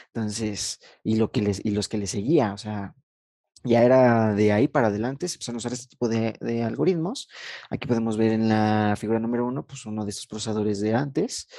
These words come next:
es muy hermoso. Bueno, y se usaban este, este tipo de algoritmos de forma nativa, trabajando con este tipo de procesadores. Se usaba para este tipo de sistemas, que este era el I B M trescientos setenta de ese año, así es como lucía,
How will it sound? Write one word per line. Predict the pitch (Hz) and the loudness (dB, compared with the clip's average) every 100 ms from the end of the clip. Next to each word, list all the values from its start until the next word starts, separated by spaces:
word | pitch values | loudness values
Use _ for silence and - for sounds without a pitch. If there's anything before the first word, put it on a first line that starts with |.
| - - | -20 -16
es | - 101 | -12 -8
muy | 107 107 | -2 -2
hermoso. | 117 151 - - | 0 -2 -4 -8
Bueno, | - 131 120 | -4 -2 -2
y | 123 | -4
se | 127 | -4
usaban | 131 123 127 | -2 0 0
este, | 123 - 131 123 120 113 | -4 2 4 4 4 0
este | - - 139 | -4 -2 -2
tipo | 127 - - 135 | -2 -8 -4 0
de | 123 | 0
algoritmos | 123 139 147 143 120 165 | 0 0 -2 -4 -8 -10
de | 135 | -10
forma | 101 113 123 | -8 -4 -2
nativa, | 135 139 120 120 254 - - - | -2 0 0 0 -2 -8 -12 -2
trabajando | 110 110 123 120 | 0 2 0 -2
con | - | -4
este | 107 - | -6 -8
tipo | - 107 | -8 -6
de | |
procesadores. | - 113 120 139 175 107 - _ _ - | -6 -6 -2 0 0 -2 -10 _ _ -20
Se | - 123 | -4 -2
usaba | 113 151 151 160 | 2 2 2 0
para | 120 107 | 0 2
este | 120 - | 0 -6
tipo | - - 127 | -12 -4 -2
de | 117 | -2
sistemas, | 113 - - 147 117 - - | -2 -4 -2 -4 -4 -8 -6
que | 110 107 107 107 110 | -2 0 0 0 -4
este | - 113 | -6 -6
era | 107 | -4
el | 107 | -4
I | |
B | 107 | -6
M | 117 | -8
trescientos | 120 113 123 | -8 -6 -6
setenta | - 123 113 | -4 -4 0
de | 107 | -2
ese | - 139 | 0 0
año, | 127 143 - - _ - | 0 -4 -8 -20 _ -8
así | 104 - 107 110 104 | -4 -2 0 0 -2
es | - | -2
como | 110 117 | -6 -6
lucía, | 123 139 151 | -4 -2 -2